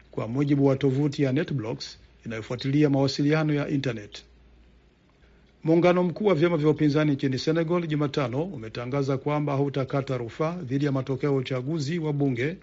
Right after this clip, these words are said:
wa tarehe thelathini na moja Julai. Matokeo ya mwisho yanatakiwa kutangazwa na mahakama ya katiba leo Alhamisi.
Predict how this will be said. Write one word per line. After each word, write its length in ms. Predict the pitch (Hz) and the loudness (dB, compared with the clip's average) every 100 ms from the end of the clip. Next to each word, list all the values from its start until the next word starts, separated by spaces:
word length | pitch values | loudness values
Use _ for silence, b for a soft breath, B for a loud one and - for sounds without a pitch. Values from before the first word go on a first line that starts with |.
| - | -12
wa 120 | 113 | -10
tarehe 300 | 123 123 123 | -6 -6 -4
thelathini 320 | 135 135 156 | -2 -2 -2
na 80 | 151 | -2
moja 300 | 160 156 143 | -2 0 0
Julai. 360 | 131 120 113 98 - b b b b b b b - | 0 -2 -4 -8 -18 b b b b b b b -6
Matokeo 380 | 139 156 180 175 | 2 4 6 6
ya 100 | 156 | 6
mwisho 280 | 160 156 | 4 2
yanatakiwa 420 | 151 143 139 151 135 | 0 2 0 2 0
kutangazwa 720 | 135 135 139 160 156 165 170 | 0 0 0 0 -2 -4 -6
na 100 | 117 | -8
mahakama 420 | 104 127 127 127 | -6 -6 -4 -4
ya 80 | 123 | -4
katiba 520 | 131 127 147 147 147 | -6 -2 -2 -2 -2
leo 320 | 143 151 151 | 0 2 2
Alhamisi. 580 | 135 127 123 113 - 104 | 0 -2 -4 -8 -12 -16